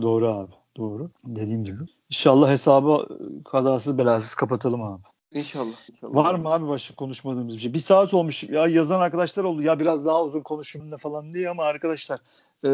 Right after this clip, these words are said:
Speaker 1: bir şeyden sonra biz daha evvelden hani İlker abilerle falan YouTube'dan canlı yapıyorduk bu işleri. Orada acayip böyle dört saat, beş saat falan konuşuluyordu. Ben uyuyakalıyordum, net söyleyeyim.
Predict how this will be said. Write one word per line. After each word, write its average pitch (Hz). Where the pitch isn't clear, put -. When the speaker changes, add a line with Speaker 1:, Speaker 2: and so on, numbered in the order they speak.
Speaker 1:
bir 185
şeyden 180
sonra 185
biz 151
daha 147
evvelden 156
hani 151
İlker 135
abilerle 139
falan 143
YouTube'dan 151
canlı 147
yapıyorduk 120
bu -
işleri. 175
Orada 156
acayip 156
böyle 127
dört 156
saat, 139
beş 165
saat 131
falan 139
konuşuluyordu. 160
Ben 170
uyuyakalıyordum, 127
net 151
söyleyeyim. 160